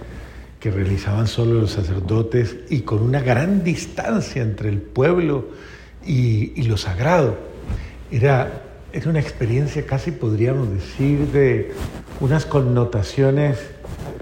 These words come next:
eh, inalcanzables. Un, un Dios lejano, no un Dios cercano, sino un Dios distante,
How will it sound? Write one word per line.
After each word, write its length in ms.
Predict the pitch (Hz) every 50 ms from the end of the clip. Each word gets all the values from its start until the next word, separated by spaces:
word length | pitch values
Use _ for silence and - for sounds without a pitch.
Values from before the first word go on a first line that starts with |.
| - - - - - -
eh, 380 | - 127 117 110 110 107 - -
inalcanzables. 1040 | 202 165 160 127 117 101 - 107 110 107 98 - - 120 120 101 82 76 80 85 - - - - 123 120 104 120 - -
Un, 140 | - 127 131
un 60 | 135
Dios 600 | 117 127 147 170 180 165 - - - - - - - - - - - - -
lejano, 600 | 120 110 101 90 90 - - - 165 165 131 98 82 80
no 140 | 92 110 117
un 200 | 127 131 131 123
Dios 280 | - 156 175 170 165 -
cercano, 340 | 139 117 - - 139 135 127 -
sino 180 | - 123 131 143
un 120 | 156 156
Dios 440 | 127 143 160 180 185 180 - - - 143
distante, 680 | 135 131 117 - - - 160 165 185 180 170 156 - 165